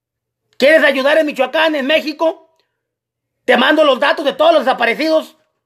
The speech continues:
que estamos buscando. Quien se quiera ganar un billete, que quiera saber a qué me dedico y se quiera ganar un dinero,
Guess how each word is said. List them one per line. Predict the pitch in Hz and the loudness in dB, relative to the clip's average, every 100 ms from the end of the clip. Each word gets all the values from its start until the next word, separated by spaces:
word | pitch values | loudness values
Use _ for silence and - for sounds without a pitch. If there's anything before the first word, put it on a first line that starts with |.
| _ _ _ | _ _ _
que | - | -4
estamos | - 185 277 | 0 0 0
buscando. | 233 - 208 202 156 _ _ _ _ _ _ _ _ _ _ | -2 -2 -2 -2 -10 _ _ _ _ _ _ _ _ _ _
Quien | 262 262 | 0 2
se | 269 | 0
quiera | 320 381 359 | 0 0 2
ganar | 302 320 | 0 -2
un | 339 | -4
billete, | 320 262 311 285 226 220 _ _ _ _ - | -6 -2 -2 -2 -8 -8 _ _ _ _ -12
que | 208 | -10
quiera | - 311 320 | -2 0 2
saber | 254 277 285 | 2 2 0
a | 277 | 0
qué | 311 | -2
me | 294 | 0
dedico | 262 294 - 214 175 _ _ _ _ _ _ _ | 0 -4 -8 -12 -14 _ _ _ _ _ _ _
y | 208 | -4
se | 254 247 | -2 0
quiera | 294 320 | 2 2
ganar | 302 269 311 | 2 -2 -4
un | 294 | -6
dinero, | 269 285 330 339 | -6 -2 0 -2